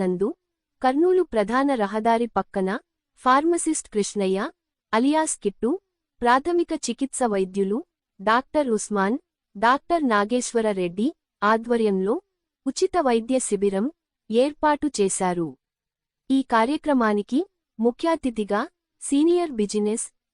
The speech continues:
ఎలిసి అసోసియేషన్, ఎమ్మిగనూరు బ్రాంచ్ పాటిల్ తిమ్మారెడ్డి పాల్గొన్నారు. అనంతరం శివ, పార్వతి చిత్రపటాలకు పూలమాల సమర్పించి పూజా కార్యక్రమం నిర్వహించారు.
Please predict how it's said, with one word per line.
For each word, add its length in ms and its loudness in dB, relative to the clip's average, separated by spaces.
ఎలిసి 300 2
అసోసియేషన్, 720 0
ఎమ్మిగనూరు 640 4
బ్రాంచ్ 300 0
పాటిల్ 400 0
తిమ్మారెడ్డి 600 0
పాల్గొన్నారు. 720 2
అనంతరం 560 2
శివ, 180 -2
పార్వతి 520 2
చిత్రపటాలకు 840 -2
పూలమాల 460 2
సమర్పించి 600 -2
పూజా 340 2
కార్యక్రమం 680 2
నిర్వహించారు. 760 -2